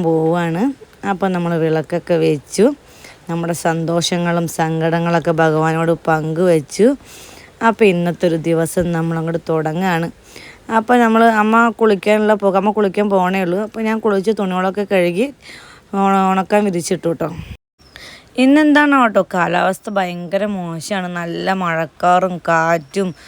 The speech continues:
നമുക്ക് ഈ പുറത്തുനിന്ന് ഈ അടിക്കണ, പാടത്തുനിന്ന് അടിക്കണ കാറ്റൊക്കെ നമ്മുടെ വീടോ ഭയങ്കര ക-,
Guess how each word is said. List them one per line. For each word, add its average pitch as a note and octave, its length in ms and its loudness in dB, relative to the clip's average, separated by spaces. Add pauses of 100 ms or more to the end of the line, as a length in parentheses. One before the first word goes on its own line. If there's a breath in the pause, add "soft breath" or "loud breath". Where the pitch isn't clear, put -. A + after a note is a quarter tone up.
(380 loud breath)
നമുക്ക് G#3+ 380 -2
ഈ C4 40 0 (360)
പുറത്തുനിന്ന് G#3+ 480 0
ഈ A#3+ 100 -2
അടിക്കണ, A3+ 320 -2 (100)
പാടത്തുനിന്ന് G#3+ 400 0
അടിക്കണ G#3 200 -4 (100)
കാറ്റൊക്കെ F#3+ 540 0
നമ്മുടെ F3+ 240 0 (800 loud breath)
വീടോ E3 320 0 (120)
ഭയങ്കര F#3 640 2 (120)
ക-, F#3+ 100 0